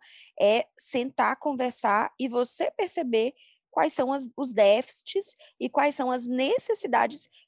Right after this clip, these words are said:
reais que cada indivíduo, que cada colaborador tem.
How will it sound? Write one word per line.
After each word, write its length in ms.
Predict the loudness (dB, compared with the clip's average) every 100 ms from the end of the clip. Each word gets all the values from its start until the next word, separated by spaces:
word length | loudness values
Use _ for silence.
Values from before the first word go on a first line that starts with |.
| -2
reais 440 | 2 4 2 0
que 100 | -4
cada 260 | 0 -2 0
indivíduo, 460 | -4 -4 -6 -8
que 100 | -10
cada 320 | -10 -4 -4
colaborador 640 | -2 0 0 0 0 -2 -4 _ -4
tem. 400 | -2 -2 -4